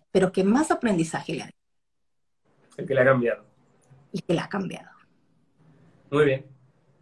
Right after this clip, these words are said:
Speaker 2: Bueno, pues sigues recibiendo felicitaciones, ¿eh? en, en el, en el chat.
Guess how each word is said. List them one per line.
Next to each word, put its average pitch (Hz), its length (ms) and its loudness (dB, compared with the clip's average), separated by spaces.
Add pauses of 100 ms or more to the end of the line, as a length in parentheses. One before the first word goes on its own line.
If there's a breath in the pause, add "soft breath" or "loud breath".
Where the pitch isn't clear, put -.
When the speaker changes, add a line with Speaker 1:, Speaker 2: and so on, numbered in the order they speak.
(200)
Speaker 2:
Bueno, 151 220 -2
pues 131 200 -6
sigues 151 400 -2
recibiendo 139 360 -4
felicitaciones, 127 680 -6
¿eh? 143 100 -2
en, 113 560 -14 (160)
en 120 160 -8
el, 113 440 -12
en 120 140 -2
el 117 120 0
chat. 165 280 2